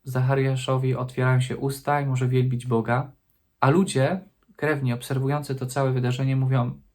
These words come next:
„Co, kimże będzie to dziecię?” Niesłychane rzeczy jest nam, e, możemy tutaj zobaczyć.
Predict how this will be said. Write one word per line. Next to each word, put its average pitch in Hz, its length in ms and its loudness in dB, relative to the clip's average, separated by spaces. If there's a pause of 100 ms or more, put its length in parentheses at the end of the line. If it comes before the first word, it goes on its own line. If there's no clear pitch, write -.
„Co, - 340 -8 (220)
kimże 180 300 0
będzie 156 240 -6
to 143 140 -2
dziecię?” 113 420 -4 (580)
Niesłychane 147 500 -2
rzeczy 143 280 -2
jest 127 260 0
nam, 127 220 2 (640)
e, 117 520 0
możemy 131 420 2
tutaj 127 220 -4
zobaczyć. 110 600 -6